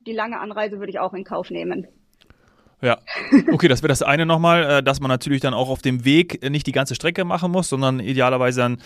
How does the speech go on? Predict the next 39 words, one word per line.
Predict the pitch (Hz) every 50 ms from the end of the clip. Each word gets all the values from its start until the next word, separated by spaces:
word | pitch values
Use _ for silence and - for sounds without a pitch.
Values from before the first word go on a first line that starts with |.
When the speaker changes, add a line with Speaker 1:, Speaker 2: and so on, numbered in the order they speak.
| - - - - - -
Speaker 2:
äh, | - 143
zwei, | - - 131 127
drei | 131 131 120 120 123 123 90 110
Nächte | 127 135 139 - - 139
dann | 131 120
auch | - 127 131 131
nochmal | 135 131 127 120 120 120
bleibt | 110 113 117 113 123 156 190 202 - -
und | - 135 135 127 - -
dann | 127 123 127 127 123
sich | 120 - 123
das | - - 120 - -
so | - 143 160
irgendwie | - 143 147 151 143 139 151 -
auch | 110 139 139
noch | 143 131 127 - - - - - - - - - - - - -
schöner | 113 - 156 190 208 202
macht, | 175 175 170 175 - -
akklimatisiert, | 143 131 - 151 139 131 127 139 131 120 151 190 202 202 - - -
besser | 139 156 165 - 180
macht, | 170 175 247 285 294
Speaker 1:
Mhm. | 320 359 539 - - - _
Speaker 2:
komfortabler. | - 165 165 - - 135 - - 131 131 151 156 175 98 202 226 214 - - -
Und | - 143 139
der | 143 123
andere | 139 165 180 190 170 180 151
Weg, | 147 170 190 202 - - 151
muss | 160 175 -
man | 165
natürlich | 147 135 151 147
auch | - 165 170
ganz | - 170 170 -
klar | - 147 151 147
sagen, | 151 151 151 160 165 160 143
wir | 143 127
bewegen | 123 139 147 147 147
uns | 143 139 -
im | 135 131
Luxussegment, | 127 151 151 - - 170 - - 160 156 147 147 151 160 160 -